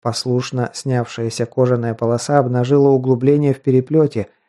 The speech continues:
из которого Теодорус извлек тонкую тетрадь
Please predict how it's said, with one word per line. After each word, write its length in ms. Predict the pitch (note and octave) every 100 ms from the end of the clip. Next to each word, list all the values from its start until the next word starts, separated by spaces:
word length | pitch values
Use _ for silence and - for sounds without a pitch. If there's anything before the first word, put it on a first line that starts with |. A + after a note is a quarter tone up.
| _
из 160 | C#3 C3
которого 440 | D3 E3 F#3+ F3
Теодорус 600 | D#3+ D#3 C#3+ D#3+ F3 D#3+
извлек 480 | - C#3+ C3+ D3+ D3+
тонкую 500 | - D3+ D3+ C#3+ C#3
тетрадь 520 | C3 B2+ C#3+ D3+ D3+